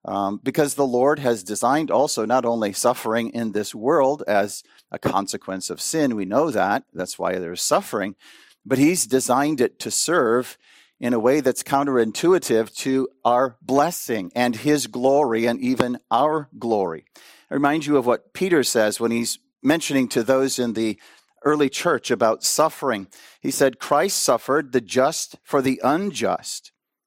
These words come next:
And so he says, "If we should suffer for righteousness, what is that in comparison to what our Lord suffered, who did so as the just one, even at the hands of unjust men?"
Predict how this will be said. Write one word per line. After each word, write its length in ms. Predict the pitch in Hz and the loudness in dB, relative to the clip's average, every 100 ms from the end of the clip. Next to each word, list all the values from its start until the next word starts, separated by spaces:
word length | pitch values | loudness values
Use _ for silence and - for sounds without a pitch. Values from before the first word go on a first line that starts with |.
| _ _ - | _ _ -10
And 80 | - | 0
so 100 | 147 | 2
he 80 | 151 | 4
says, 260 | 156 147 | 4 4
"If 120 | 139 | 2
we 240 | 117 147 226 | 2 2 4
should 180 | 185 147 | 2 2
suffer 320 | 147 143 135 | 2 2 -2
for 140 | 123 | -2
righteousness, 680 | 113 147 - 170 - 139 127 | 2 2 2 -4 0 -2 0
what 180 | 135 180 | 0 2
is 120 | 170 | 2
that 260 | 151 160 165 | 2 2 0
in 120 | 147 | -2
comparison 640 | 160 143 151 156 - 147 | -4 0 2 2 2 -2
to 120 | - | -2
what 140 | 139 139 | 0 2
our 180 | 139 135 | 2 0
Lord 540 | 120 139 160 147 143 - | 0 2 2 0 -8 -10
suffered, 640 | - 156 165 - 147 101 _ - - _ | -2 0 0 0 -2 -2 _ -20 -20 _
who 160 | 147 143 | 0 0
did 300 | 104 156 165 | 2 0 2
so 420 | - 123 117 131 _ _ _ | 2 4 4 0 _ _ _
as 280 | 127 131 127 | 0 0 0
the 120 | 139 | -2
just 480 | 135 143 160 - - | 0 2 2 2 -8
one, 460 | 120 107 95 110 135 | -6 -2 0 0 -2
even 260 | 139 151 139 | 0 2 2
at 200 | 135 - | 2 0
the 80 | 120 | -6
hands 540 | - 117 120 123 107 | -4 -2 0 0 2
of 240 | 107 107 - - - _ - | 2 0 -2 -20 -20 _ -2
unjust 800 | 110 113 104 104 101 98 - - | 0 0 -2 0 0 0 -4 -6
men?" 500 | 117 123 110 90 | 0 0 0 -6